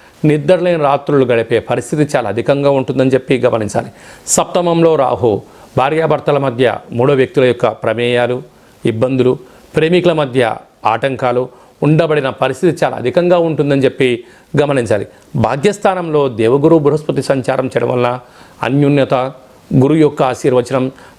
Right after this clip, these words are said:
తల్లిదండ్రుల యొక్క సేవ, ఆధ్యాత్మికత, తీర్థయాత్ర కార్యక్రమాలలో ధర్మ మార్గాన్ని అనుసరించగలిగితే మంచి కాలము అని చెప్పి గమనించాలి. రాజ్యస్థానంలో కుజ భగవానుడు ఉండడం వలన,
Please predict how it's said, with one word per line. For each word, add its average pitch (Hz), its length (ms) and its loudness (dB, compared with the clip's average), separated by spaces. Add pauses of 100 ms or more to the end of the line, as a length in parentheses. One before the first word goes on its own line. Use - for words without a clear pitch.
(100)
తల్లిదండ్రుల 160 420 2
యొక్క 143 280 0
సేవ, 120 480 0 (260)
ఆధ్యాత్మికత, 135 840 -2 (400)
తీర్థయాత్ర 165 640 0
కార్యక్రమాలలో 127 1080 0 (360)
ధర్మ 127 320 0
మార్గాన్ని 165 880 -2 (100)
అనుసరించగలిగితే 139 1400 0 (320)
మంచి 151 240 2
కాలము 175 380 0
అని 151 120 -2
చెప్పి 135 400 0
గమనించాలి. 113 760 0 (380)
రాజ్యస్థానంలో 180 760 0
కుజ 147 220 0
భగవానుడు 143 560 0
ఉండడం 123 280 2
వలన, 123 320 -2